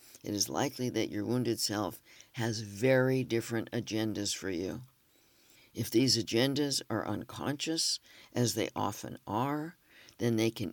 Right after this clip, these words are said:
easily get in the way of being a compassionate, loving adult with yourself and others. The challenge in becoming aware of what is more important to you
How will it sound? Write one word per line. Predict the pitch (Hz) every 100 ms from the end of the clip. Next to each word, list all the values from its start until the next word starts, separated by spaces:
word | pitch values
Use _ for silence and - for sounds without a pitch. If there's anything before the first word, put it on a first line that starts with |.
| -
easily | 160 180 175 180 170
get | 156 156
in | 151
the | 147
way | 160 160 127 - - - -
of | 110 98
being | 120 123 120
a |
compassionate, | 98 107 - 127 123 143 - 139 135 127 - - _
loving | - 101 120 147 165
adult | 175 156 131 95
with | 120 113
yourself | 110 110 - 85 123 - - _ _ -
and | 143 -
others. | 113 107 101 92 - - - _ _ _ _ _ _ _ _ _ _ - -
The | -
challenge | 123 135 135 160 170 131
in | 113
becoming | 107 - 143 131 104
aware | 98 98 117 143 131
of | 117
what | 113
is | 110 104
more | 110
important | 110 - 131 90 107
to | -
you | 104 107 143